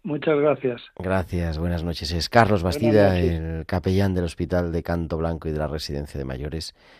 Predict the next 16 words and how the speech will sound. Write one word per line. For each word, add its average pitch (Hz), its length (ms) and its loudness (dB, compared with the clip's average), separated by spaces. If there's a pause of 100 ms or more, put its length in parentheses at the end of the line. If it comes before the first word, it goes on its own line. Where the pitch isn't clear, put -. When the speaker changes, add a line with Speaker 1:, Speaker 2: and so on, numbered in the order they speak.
(180)
Speaker 2:
Nuestra 80 280 -6
Señora 80 300 -2
del 73 160 -6
Carmen 87 260 -2
en 98 60 2
Madrid, 143 280 2
que 95 200 -4
cada 92 380 -2
semana 73 340 -6
nos - 160 -10
trae 69 240 -6
la 65 80 -8
liturgia 76 360 -10
de 71 100 -6
la 98 60 -4
semana, 78 440 -8